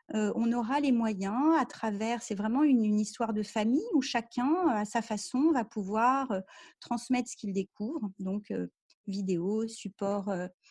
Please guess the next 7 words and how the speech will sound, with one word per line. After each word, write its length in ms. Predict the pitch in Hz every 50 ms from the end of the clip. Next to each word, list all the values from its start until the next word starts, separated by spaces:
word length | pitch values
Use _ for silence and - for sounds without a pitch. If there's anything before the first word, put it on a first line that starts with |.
| - - - _
supports 380 | - - - 196 - 208 196 -
articles, 760 | 170 170 - - - - 208 208 226 226 _ - - 185 180
B 200 | 165 185 180 160
D, 380 | 156 165 170 185 196 202 208 208
heu, 180 | 175 165 165 165
fiches 260 | - - - 190 -
pédagogiques. 640 | - 196 175 180 170 175 180 180 226 - _ -